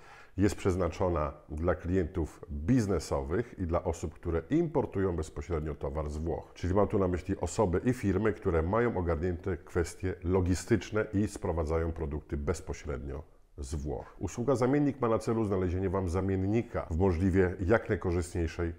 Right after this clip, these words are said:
cenie. Może być tak, że zaproponujemy Wam trzy, cztery, pięć różnych produktów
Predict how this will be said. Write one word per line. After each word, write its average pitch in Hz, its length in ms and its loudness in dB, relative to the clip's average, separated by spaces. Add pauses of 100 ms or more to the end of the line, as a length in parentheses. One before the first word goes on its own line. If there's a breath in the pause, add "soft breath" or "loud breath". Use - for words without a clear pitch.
cenie. 87 440 0 (200)
Może 80 320 -2
być 76 180 -6
tak, 85 220 -2
że 85 80 -4
zaproponujemy 85 920 0
Wam 80 260 -4 (220)
trzy, 101 200 -4
cztery, 85 360 0
pięć 92 400 -2
różnych 87 380 0
produktów 78 600 -4